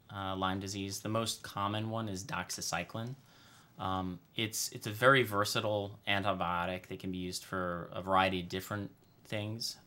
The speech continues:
Um, you know, when, uh, when I was in the military, we used it, uh, for malaria prophylaxis for quite a long period of time for people deploying overseas. Um, it's also quite active against, uh,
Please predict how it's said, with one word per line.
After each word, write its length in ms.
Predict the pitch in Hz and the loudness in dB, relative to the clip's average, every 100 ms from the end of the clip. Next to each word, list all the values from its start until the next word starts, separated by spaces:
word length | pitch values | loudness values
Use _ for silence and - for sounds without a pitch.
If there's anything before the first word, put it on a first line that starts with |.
| 101 | -6
Um, 480 | 92 92 90 90 95 - - - - - | -2 -2 -2 -6 -10 -18 -20 -20 -18 -8
you 100 | 95 | -6
know, 160 | 92 | -4
when, 420 | 90 95 92 90 | -4 -4 -4 -4
uh, 280 | 90 87 87 87 | -4 -6 -8 -6
when 140 | 104 | -2
I 40 | |
was 180 | 95 95 | -2 -2
in 60 | 95 | -4
the 60 | |
military, 560 | 92 95 95 - 98 95 | -4 -4 -6 -4 -4 -2
we 120 | 95 | -2
used 260 | 92 90 - | -4 -4 -6
it, 140 | 87 - | -10 -10
uh, 300 | 98 90 90 87 | -6 -4 -4 -8
for 260 | - 90 90 | -8 -4 -2
malaria 340 | 90 95 92 | 0 0 0
prophylaxis 720 | 90 98 101 95 92 - 98 | -2 -6 0 0 0 -4 -10
for 300 | - 92 92 - | -8 -8 -8 -4
quite 180 | - 95 | 0 2
a 40 | |
long 220 | 95 92 | 2 0
period 220 | 95 101 92 | -2 -6 -6
of 80 | |
time 300 | - 98 95 | -4 -2 -2
for 100 | 95 | -4
people 300 | - 92 92 | -10 -10 -10
deploying 480 | 90 92 - 98 95 | -10 -10 -6 -4 -4
overseas. 640 | 92 87 - 110 104 101 - - - - - | -4 -6 -4 -2 0 -2 -6 -14 -20 -18 -2
Um, 160 | 101 95 | -2 0
it's 140 | 110 | 4
also 260 | 107 - 104 | 4 4 -2
quite 280 | - 104 | 2 2
active 400 | 92 92 - 98 98 | 2 -2 -2 -6 -4
against, 580 | 95 95 95 - - - | -2 -2 0 -2 -4 -10
uh, 380 | 104 92 90 85 | -6 -4 -4 -6